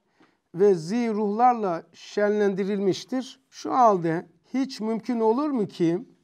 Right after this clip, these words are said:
şu fezai vasia sekenelerinden, şu semavat-ı latife muvattatininden hali kalsın? Buraya kadar okumuştuk. Hiç hatıra gelmesin ki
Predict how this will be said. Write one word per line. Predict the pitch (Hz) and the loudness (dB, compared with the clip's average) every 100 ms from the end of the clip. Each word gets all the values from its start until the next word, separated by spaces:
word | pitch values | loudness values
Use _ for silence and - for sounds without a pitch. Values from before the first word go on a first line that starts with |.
| _ | _
şu | - 240 | -6 -6
fezai | - 233 190 254 254 220 | 0 -2 2 0 0 0
vasia | 196 185 - 170 156 185 269 _ | 0 -2 -2 -2 0 0 -2 _
sekenelerinden, | - 196 190 196 196 180 170 160 151 156 175 226 - _ _ | -6 -4 -2 -2 -2 -2 0 -2 -2 -4 -6 -8 -16 _ _
şu | - 233 | -8 -8
semavat-ı | - 226 226 226 226 247 254 247 - 202 185 | -2 0 4 4 6 4 6 2 0 -2 2
latife | 202 202 220 - 165 202 _ _ _ _ _ _ _ | 0 -2 -6 -2 -2 -4 _ _ _ _ _ _ _
muvattatininden | 220 220 220 220 226 220 226 226 - 208 208 208 208 202 180 202 214 190 160 - _ | -4 2 2 0 4 8 8 6 -2 -6 -2 -2 0 -2 0 2 2 0 -2 -8 _
hali | _ - 214 226 254 | _ 2 4 4 0
kalsın? | 202 160 - - _ _ _ _ _ _ | -2 -2 -2 -18 _ _ _ _ _ _
Buraya | 247 262 | -4 -4
kadar | 262 240 | -4 -6
okumuştuk. | 233 226 196 - _ _ _ _ | -8 -10 -12 -14 _ _ _ _
Hiç | 285 277 | -2 4
hatıra | 240 233 254 | 4 4 -2
gelmesin | 269 247 202 156 - 160 | 4 4 4 -2 -4 -8
ki | - 233 254 | -6 -8 -8